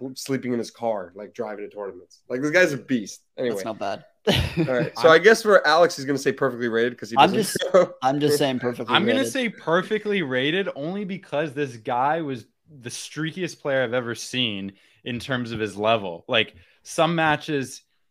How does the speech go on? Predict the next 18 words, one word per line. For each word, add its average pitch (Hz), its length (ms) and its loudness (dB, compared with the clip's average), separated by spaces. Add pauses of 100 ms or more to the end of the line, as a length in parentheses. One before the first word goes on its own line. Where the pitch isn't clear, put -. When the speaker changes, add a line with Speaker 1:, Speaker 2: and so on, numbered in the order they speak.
(320)
Speaker 3:
he 160 100 -14
would 147 140 -8
just 127 220 -10
slap 139 500 -4
the 131 80 -10
shit - 320 -4
out 135 100 2
of 127 60 -2
the 123 60 -4
ball 123 220 0
around 117 280 0
the 113 80 -4
court, 117 400 -2
winners, 127 340 -4
winners, 120 320 -8
winners, 120 280 -6
and 117 120 -12
other, 127 320 0